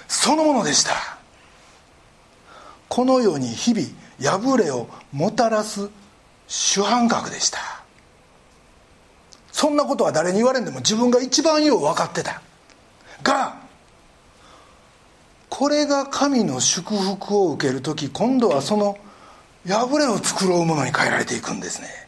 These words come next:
神の栄光を表すものに変えられていくんですよね。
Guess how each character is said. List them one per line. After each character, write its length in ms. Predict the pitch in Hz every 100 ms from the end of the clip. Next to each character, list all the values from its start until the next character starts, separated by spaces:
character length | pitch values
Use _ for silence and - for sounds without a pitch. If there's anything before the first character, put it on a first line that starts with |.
| - - - -
神 380 | - 311 359 349
の 180 | 269 208
栄 200 | 202 220
光 200 | 226 233
を 40 |
表 300 | 214 208 202
す 60 | 202
も 80 | 185
の 120 | 156
に 200 | 117 - - - - - - _ _ _ - _ _ - - _ -
変 180 | - 269
え 20 |
ら 120 | 277
れ 80 | 262
て 140 | 262 240
い 40 |
く 100 | 233
ん 80 | 175
で 100 | 110
す 140 | -
よ 80 |
ね。 60 | -